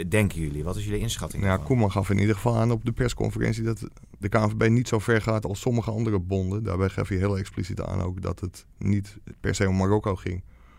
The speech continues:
Speaker 2: Maar dat sommige bonden gewoon verder gaan dan het Nederlands elftal kan en wil. En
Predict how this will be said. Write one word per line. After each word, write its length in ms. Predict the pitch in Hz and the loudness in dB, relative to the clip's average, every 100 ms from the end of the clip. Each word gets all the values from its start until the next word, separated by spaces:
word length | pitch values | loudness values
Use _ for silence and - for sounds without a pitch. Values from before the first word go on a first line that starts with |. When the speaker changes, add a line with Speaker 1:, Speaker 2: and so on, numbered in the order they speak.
| - - - | -20 -20 -10
Speaker 2:
Maar 120 | - | -6
dat 140 | 95 - | -4 -2
sommige 280 | 139 123 101 | 2 2 2
bonden 400 | 98 95 101 117 - _ - | 2 4 2 -2 -12 _ -8
gewoon 260 | - 104 | -2 0
verder 260 | 98 135 123 | 0 -2 -2
gaan 240 | 104 101 | 0 -2
dan 180 | 98 98 | 0 -2
het 120 | 95 98 | -4 -2
Nederlands 300 | 101 98 104 | 0 0 -2
elftal 300 | 101 - 98 | -4 -6 -2
kan 220 | 123 107 | 2 2
en 120 | 104 | 2
wil. 300 | 110 123 90 - - - - - - - - | 2 0 -2 -10 -20 -20 -20 -20 -20 -20 -18
En 360 | - 98 90 87 | -8 -4 -4 -6